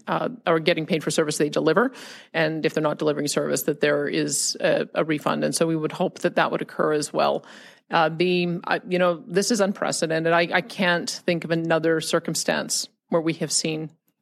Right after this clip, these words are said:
this many cases stemming from a single incident like this. And when extraordinary emergencies occur, we have the latitude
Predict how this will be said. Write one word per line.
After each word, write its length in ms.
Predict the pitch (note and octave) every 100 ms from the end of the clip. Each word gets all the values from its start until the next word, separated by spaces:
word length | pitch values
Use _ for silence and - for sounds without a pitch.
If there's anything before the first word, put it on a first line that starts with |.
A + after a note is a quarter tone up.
| _ -
this 240 | F#3 -
many 400 | D#3+ D#3+ E3 D#3+ _
cases 680 | - E3 - - A3 B3+ - _ _
stemming 340 | - E3+ D#3+ D#3+
from 180 | - D#3
a 60 |
single 300 | D#3 D#3+ D#3
incident 560 | D#3+ D#3+ E3+ D#3+ - - _
like 200 | D#2+ -
this. 320 | - F3 - - - - - -
And 140 | F3+
when 140 | E3+ E3
extraordinary 680 | - - F#3 D#3+ D#3+ D3+
emergencies 600 | D3+ C#3+ C#3+ D3+ - D#3
occur, 480 | - - F#3 D3+ E3 - - -
we 140 | - F3
have 180 | E3 D3+
the 100 | D#3+
latitude 680 | F3+ - - E3 D#3+ F3